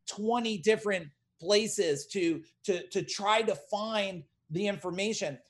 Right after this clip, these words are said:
And, and a mentor said to me, he goes, "Give me your camera." He turns it on, he says, "Talk."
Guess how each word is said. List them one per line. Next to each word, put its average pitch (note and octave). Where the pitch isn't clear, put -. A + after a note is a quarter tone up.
And, F3+
and F#3
a F#3+
mentor A#3
said G#3+
to G#3+
me, G3+
he G3+
goes, F3
"Give B3
me B3+
your A#3+
camera." G3+
He E3
turns A#3+
it A#3+
on, A3
he G3
says, F3
"Talk." G3